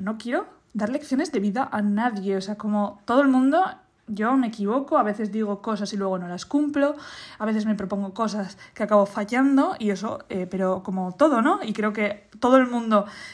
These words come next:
que dé un mensaje como el mío o parecido o de otro tipo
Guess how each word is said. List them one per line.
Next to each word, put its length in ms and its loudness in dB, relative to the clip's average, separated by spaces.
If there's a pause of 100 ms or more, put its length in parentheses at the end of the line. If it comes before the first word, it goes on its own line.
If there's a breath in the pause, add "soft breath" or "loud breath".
(100 loud breath)
que 120 -2
dé 120 2
un 160 2
mensaje 720 -2 (720)
como 400 -2
el 140 0
mío 260 2
o 100 -4
parecido 600 0
o 120 0
de 80 -2
otro 220 -2
tipo 540 -2